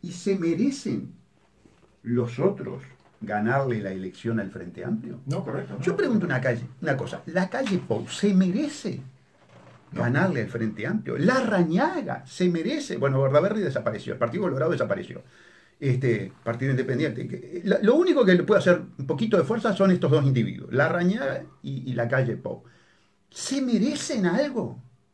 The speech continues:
Speaker 2: No, no, no,
Speaker 1: No se
Speaker 2: no.
Speaker 1: merecen absolutamente nada. Han sido dos cortesanos colaboracionistas de esta esquizofrenia que vive el país. Pero, por favor, entonces, dada esa situación, yo estoy de acuerdo y lo he puesto en el Twitter.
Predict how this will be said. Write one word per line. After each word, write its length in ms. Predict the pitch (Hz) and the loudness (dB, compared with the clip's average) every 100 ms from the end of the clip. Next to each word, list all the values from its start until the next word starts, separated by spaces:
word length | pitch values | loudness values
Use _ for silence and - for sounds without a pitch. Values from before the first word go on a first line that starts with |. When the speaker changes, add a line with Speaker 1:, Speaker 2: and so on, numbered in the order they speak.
| _ - | _ -8
Speaker 2:
No, 180 | 127 135 | -2 0
no, 140 | 135 | 2
no, 80 | 143 | 0
Speaker 1:
No 40 | |
se 100 | 135 | 0
Speaker 2:
no. 60 | - | 2
Speaker 1:
merecen 320 | 254 330 311 | 2 2 0
absolutamente 800 | 196 - 139 262 - 180 247 233 | 0 0 0 2 2 0 0 -2
nada. 540 | 113 208 285 - - - | 2 4 4 0 -6 -10
Han 160 | - 269 | -6 -6
sido 340 | - 311 294 147 | -4 -2 0 2
dos 260 | 302 - | 2 2
cortesanos 760 | - 175 - 117 - 320 311 - | 0 -2 -2 -4 -2 -2 -2 0
colaboracionistas 1080 | 156 120 117 - - - 311 - - - - - _ _ _ - | 0 2 0 -2 -8 -6 -6 -6 -8 -8 -10 -20 _ _ _ -4
de 140 | 180 | 0
esta 220 | 294 285 | 2 2
esquizofrenia 840 | 254 214 - - 185 285 349 202 127 | 2 0 -4 -2 0 0 0 -2 -4
que 80 | |
vive 220 | 110 226 175 | -4 -2 -4
el 80 | |
país. 580 | - - 247 392 247 - - _ _ _ _ _ | -6 -6 -4 -4 -6 -12 -20 _ _ _ _ _
Pero, 220 | 185 185 | 2 4
por 140 | 196 185 | 4 2
favor, 240 | 269 339 | 2 2
entonces, 340 | - 370 269 175 - _ _ _ _ _ | 2 2 2 -2 -10 _ _ _ _ _
dada 280 | 139 359 440 | 2 4 4
esa 160 | 254 | 0
situación, 640 | - 127 143 131 117 117 - - | -2 0 0 2 0 0 -6 -4
yo 60 | |
estoy 180 | 359 381 | 0 2
de 60 | 262 | 0
acuerdo 280 | 185 392 320 | 0 2 4
y 40 | |
lo 80 | 226 | 4
he 40 | |
puesto 280 | 233 - 208 | 2 0 2
en 80 | 180 | 2
el 100 | 139 | 6
Twitter. 560 | 359 403 - - 131 | 8 8 6 -2 -4